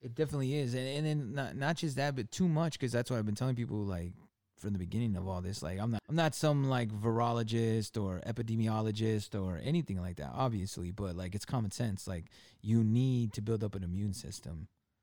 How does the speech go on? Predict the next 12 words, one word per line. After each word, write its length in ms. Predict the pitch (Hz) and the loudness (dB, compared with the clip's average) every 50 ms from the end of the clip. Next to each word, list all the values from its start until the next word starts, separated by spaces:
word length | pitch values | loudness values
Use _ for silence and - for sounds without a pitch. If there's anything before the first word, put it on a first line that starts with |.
| _ _ _ _ | _ _ _ _
Like, 140 | - 85 82 | -10 -6 -4
that's 240 | 95 101 95 - - | -4 -4 -4 -4 -6
obvious. 680 | - 95 101 107 - - 52 50 - 110 - - - _ _ _ | -4 -4 -4 -4 -6 -8 -10 -10 -10 -12 -14 -18 -20 _ _ _
I 120 | - 117 | 0 4
don't 120 | 127 139 143 | 4 6 6
understand 380 | 143 139 131 113 - 135 131 127 | 6 4 4 2 2 0 2 2
why 120 | 123 123 | 2 2
that's 280 | 113 117 120 117 - - | 0 0 -2 -2 0 -2
even 200 | 127 120 117 110 | 0 0 2 0
an 60 | 101 | 0
argument. 500 | 76 62 98 117 123 113 101 98 92 95 | -2 -2 0 0 0 0 0 0 0 -2
Like, 260 | 101 98 95 92 - | -2 -2 -4 -4 -8